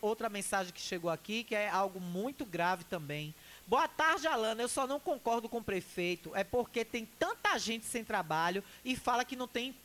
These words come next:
não tem vaga. No entanto, tem casa que trabalha o marido,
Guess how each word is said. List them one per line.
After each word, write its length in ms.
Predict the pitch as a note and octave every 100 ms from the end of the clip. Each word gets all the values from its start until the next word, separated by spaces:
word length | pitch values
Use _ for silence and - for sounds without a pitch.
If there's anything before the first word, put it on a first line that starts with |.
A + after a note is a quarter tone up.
| F#3
não 200 | G#3 A3+
tem 180 | A#3+ C4
vaga. 480 | E3+ E3 E3+ D#3 C3+ - -
No 220 | A3+ D4+
entanto, 640 | F#4 D4 - C4 D4+ D#4+ A3+
tem 240 | - D4
casa 400 | - B3+ C#4+ D4
que 100 | C#4
trabalha 440 | C#4 C#4 G#3+ B3 C4
o 20 |
marido, 720 | B3 G3+ F#3 A#3+ A#3+ C#4+ E4